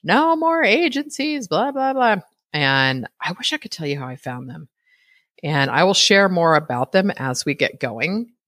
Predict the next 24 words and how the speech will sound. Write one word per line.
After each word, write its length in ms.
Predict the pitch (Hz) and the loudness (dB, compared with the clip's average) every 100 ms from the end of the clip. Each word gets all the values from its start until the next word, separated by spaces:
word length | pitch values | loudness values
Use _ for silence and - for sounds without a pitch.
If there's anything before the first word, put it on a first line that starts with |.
| - | -14
um, 320 | 139 131 135 | -12 -14 -18
because 260 | 139 143 139 | -10 -6 -2
I 80 | 135 | -2
love 380 | 131 131 135 139 - - | -2 -2 -4 -8 -12 -8
to 480 | 139 131 131 131 135 _ _ _ _ _ _ _ _ _ | -8 -8 -10 -14 -16 _ _ _ _ _ _ _ _ _
recommend, 880 | 143 139 143 135 135 135 131 131 139 - | -4 -2 -2 2 2 2 0 -4 -10 -6
promote, 640 | 147 139 135 135 131 131 _ _ _ _ _ 156 | -2 2 2 2 2 -2 _ _ _ _ _ -4
give 240 | 151 135 | -2 -2
credit 320 | - 143 135 | 0 2 2
where 100 | 139 | 0
credit 360 | 135 147 139 135 | -2 0 0 -2
is 180 | 131 - | -4 -2
due. 440 | 143 131 131 143 - - | 0 2 0 -4 -8 0
Um, 500 | 139 131 127 127 143 _ _ - _ _ _ _ - | 2 0 -2 -10 -14 _ _ -14 _ _ _ _ -2
but 80 | |
I 40 | 151 | 2
wanna 180 | 139 139 | 2 2
get 160 | 131 | 0
started. 460 | - 139 120 104 - | 0 0 0 -4 -4
So 460 | - 139 127 127 | 0 2 2 0
I'm 160 | 98 143 | -2 -2
not 140 | 139 | -2
gonna 160 | 143 135 | -2 -2
go 320 | 131 131 127 | 0 2 0